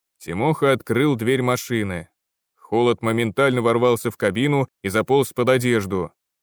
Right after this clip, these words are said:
Будто на улице не около ноля, а все минус тридцать или даже вообще абсолютный ноль. Меня даже затрясло от неожиданности. Я спрыгнул вниз и почувствовал под ногами асфальт. Ещё раз осмотрелся.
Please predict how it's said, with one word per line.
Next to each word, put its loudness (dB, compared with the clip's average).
Будто -6
на 0
улице -2
не -2
около 0
ноля, 0
а -2
все -2
минус -2
тридцать -2
или -2
даже 0
вообще 0
абсолютный -2
ноль. -2
Меня -4
даже 0
затрясло 0
от 0
неожиданности. -4
Я 0
спрыгнул -2
вниз -4
и -14
почувствовал -2
под -4
ногами -2
асфальт. -2
Ещё -2
раз -2
осмотрелся. -4